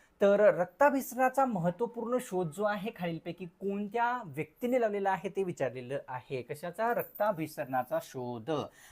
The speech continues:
हर्बर्ट स्पेन्सर, विल्यम हार्वे, डॉक्टर विल्यम किंवा फेडरर. तर ऑप्शन क्रमांक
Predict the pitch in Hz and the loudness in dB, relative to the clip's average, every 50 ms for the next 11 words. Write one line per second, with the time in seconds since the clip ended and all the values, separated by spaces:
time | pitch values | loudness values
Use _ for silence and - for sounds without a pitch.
0 | - _ 170 190 208 226 220 220 269 277 277 269 240 - 294 277 - - - - | -18 _ 0 2 2 2 2 2 2 2 2 0 -2 -4 -6 -6 -4 -8 -6 -4
1 | 190 180 185 214 247 240 - - 156 123 123 127 - 277 - - _ _ _ 160 | -2 -2 0 0 0 -2 -2 -2 -2 0 0 -2 -2 -4 -8 -14 _ _ _ 2
2 | 196 226 247 254 285 311 320 285 185 202 202 190 196 196 190 208 214 196 165 175 | 4 4 6 6 4 4 4 2 2 4 2 2 4 2 2 2 0 2 2 0
3 | 151 - - - 214 214 175 165 160 151 156 160 160 151 165 170 185 208 - - | 0 0 -2 -4 -4 -2 -2 -2 0 0 0 -2 -2 -2 0 0 0 0 0 -4
4 | - - 135 123 123 135 147 147 143 110 87 - _ - _ _ - 175 151 127 | -8 -8 -6 -6 -2 -2 0 0 0 -2 -6 -10 _ -20 _ _ -2 0 0 0
5 | 104 - _ _ _ - 160 160 156 156 - - 226 220 220 220 226 226 226 233 | -2 -4 _ _ _ 0 2 2 2 2 0 -4 -4 -4 -2 -2 0 0 0 -2
6 | 226 240 | -2 -2